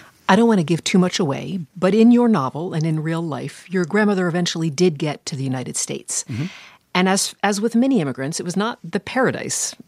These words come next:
Speaker 1: she may have hoped for. Her life was rough, at least at the beginning.
Speaker 2: Mm-hmm.
Speaker 1: Did they also find it difficult in a way they didn't expect?
Speaker 2: So my grandmother says that when she finally arrived to New York to be reunited with her sisters,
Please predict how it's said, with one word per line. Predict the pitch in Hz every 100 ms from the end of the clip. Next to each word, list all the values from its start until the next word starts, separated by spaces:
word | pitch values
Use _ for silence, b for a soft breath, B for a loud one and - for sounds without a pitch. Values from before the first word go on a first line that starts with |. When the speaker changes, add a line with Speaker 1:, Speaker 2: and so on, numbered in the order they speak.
| - - -
Speaker 1:
she | - -
may | 143
have | 117 110
hoped | 127 -
for. | - - 160 -
Her | 170
life | 147 165 165
was | 135
rough, | 139 107 208 -
at | -
least | 139 139 - 135
at | -
the |
beginning. | 131 120 110 90 214 - B B
Speaker 2:
Mm-hmm. | 113 110 160 -
Speaker 1:
Did | 254 247
they | 262 277 349 - -
also | 240 269 - 311
find | - 277 311
it | - - 165
difficult | 240 254 254
in | 247
a | 233
way | 226
they | 226 220
didn't | 220 214
expect? | - - 247 - - _ B B B B B
Speaker 2:
So | - 117
my | 104
grandmother | 101 117 123 113 107
says | - 107 95
that | 110 -
when | 104 101
she | - - 107 98 -
finally | 117 127 131
arrived | 113 113 110
to | -
New | 104
York | 98 101 -
to | - 107
be | 92
reunited | 98 98 95 98
with | 95 87
her | 98
sisters, | - - - - -